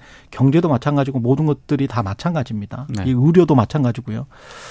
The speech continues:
Speaker 1: 또는 뭐 기업들이 운영하는 걸로
Speaker 2: 그렇죠.
Speaker 1: 돼 있을 때 그 사회에서 제대로 객관적으로 또는 소비자나 약자를 위해서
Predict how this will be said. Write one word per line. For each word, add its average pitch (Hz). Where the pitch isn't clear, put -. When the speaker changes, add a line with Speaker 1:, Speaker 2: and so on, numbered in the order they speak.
Speaker 1:
또는 185
뭐 123
기업들이 147
운영하는 135
걸로 131
Speaker 2:
그렇죠. 110
Speaker 1:
돼 135
있을 127
때 123
그 156
사회에서 156
제대로 143
객관적으로 135
또는 190
소비자나 175
약자를 143
위해서 123